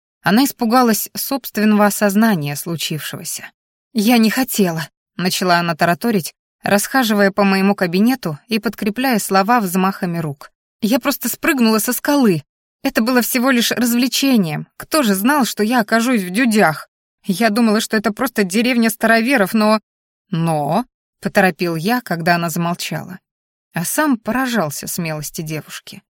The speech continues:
Надо же, ради забавы прыгнула со скалы. У нас не все вставшие на крыло дракона на такое решаются. А тут простая человечка, и смелая, и красивая.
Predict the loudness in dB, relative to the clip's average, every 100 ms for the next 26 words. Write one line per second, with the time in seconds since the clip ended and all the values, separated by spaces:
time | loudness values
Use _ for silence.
0 | _ _ -2 0 2 0 -4 -4 -2 -2
1 | 0 2 2 2 2 -2 -2 0 2 2
2 | 0 -4 -6 -4 -2 -2 -4 _ _ _
3 | _ -2 0 2 2 0 0 -4 0 0
4 | 0 0 2 2 0 0 2 2 0 0
5 | 0 0 -2 -4 -6 -4 -4 -4 -4 -4
6 | -4 -6 -14 -14 -20 _ _ _ -6 -4
7 | -4 -8 -12 -14 -20 _ _ _ -8 -6
8 | -4 -2 -2 -2 -4 -4 -4 -6 -8 -10
9 | -14 -18 _ _ -12 -10 -6 -6 -6 -6
10 | -6 -8 _ _ _ _ -12 -10 -2 -2
11 | -2 -4 -6 -4 -8 -10